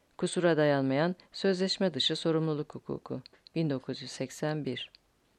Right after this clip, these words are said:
Tanilli, Server. Devlet ve Demokrasi. İstanbul, bin dokuz yüz seksen beş. Tekinalp, Gülören. Türk Yabancılar Hukuku. İstanbul, bin dokuz yüz doksan iki.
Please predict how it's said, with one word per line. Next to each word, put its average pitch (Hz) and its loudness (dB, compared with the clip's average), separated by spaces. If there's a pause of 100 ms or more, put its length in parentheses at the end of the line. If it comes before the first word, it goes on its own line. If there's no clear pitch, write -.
(1160)
Tanilli, 135 6 (360)
Server. 135 2 (560)
Devlet 160 6
ve 156 4
Demokrasi. 135 -2 (280)
İstanbul, 139 0 (300)
bin 151 -2
dokuz 139 -4
yüz 147 -6
seksen 139 -4
beş. 139 -6 (1600)
Tekinalp, 196 6 (480)
Gülören. 131 6 (760)
Türk 190 -2
Yabancılar 147 2
Hukuku. 135 -8 (440)
İstanbul, 139 -2 (180)
bin 165 0
dokuz 139 -4
yüz - -12
doksan 143 -6
iki. 135 -8